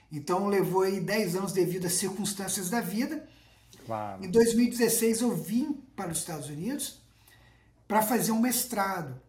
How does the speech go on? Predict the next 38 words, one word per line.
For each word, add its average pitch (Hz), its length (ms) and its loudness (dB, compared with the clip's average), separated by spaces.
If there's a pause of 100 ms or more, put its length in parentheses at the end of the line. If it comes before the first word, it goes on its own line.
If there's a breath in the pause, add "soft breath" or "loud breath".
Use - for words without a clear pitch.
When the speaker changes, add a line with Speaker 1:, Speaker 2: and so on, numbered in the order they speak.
(680)
Speaker 2:
Hum. 113 40 -4
Speaker 1:
Então 196 280 2
fiz 202 160 -2
um 196 120 -6
mestrado 185 540 -2
em 170 60 -2
Finance 220 720 -2 (460 soft breath)
e 180 260 -4
Investment 180 640 -2
Management 170 560 -6 (140)
na 135 180 -12
Sacred 196 560 -4
Heart 185 400 -6
University, 175 640 -4 (440 soft breath)
em 165 80 -2
Speaker 2:
Uhum. 165 60 2
Speaker 1:
Fairfield, 202 560 0
Connecticut. 147 580 -8 (560 soft breath)
Então 196 260 -2
seria 226 300 2
um 202 100 0
ano 208 120 0
sabático. 170 640 -4 (400 soft breath)
Eu 175 100 -6
vim 156 120 -2
Speaker 2:
Tá. 170 60 -2
Speaker 1:
com 185 80 -6
a 170 40 -2
minha 175 140 -2
família, 202 580 -2
falei, 170 240 -4
vou 165 140 -4
ficar 190 220 -4
um 180 140 -4
ano 185 120 -6
e 196 40 -4
meio 220 460 -2 (800 soft breath)
e 196 800 -2